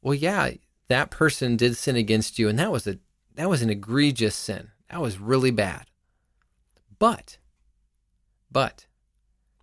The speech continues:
the payment for that sin has already been made at the cross of Calvary.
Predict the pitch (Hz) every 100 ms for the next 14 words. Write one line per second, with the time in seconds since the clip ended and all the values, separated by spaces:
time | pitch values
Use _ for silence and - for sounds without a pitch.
0 | _ _ _ _ _ _ _ _ _ 131
1 | 120 - 175 240 202 - 117 107 104 -
2 | 120 123 - 123 135 139 120 113 117 135
3 | 107 107 120 - _ _ _ _ _ _
4 | _ _ - 107 104 - 110 - 110 -
5 | 123 113 - 98